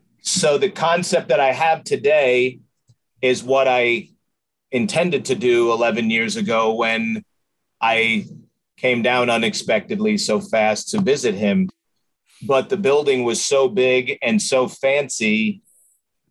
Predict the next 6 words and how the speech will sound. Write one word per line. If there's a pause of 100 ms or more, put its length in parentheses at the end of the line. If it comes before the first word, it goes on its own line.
that
we
changed
the
entire
concept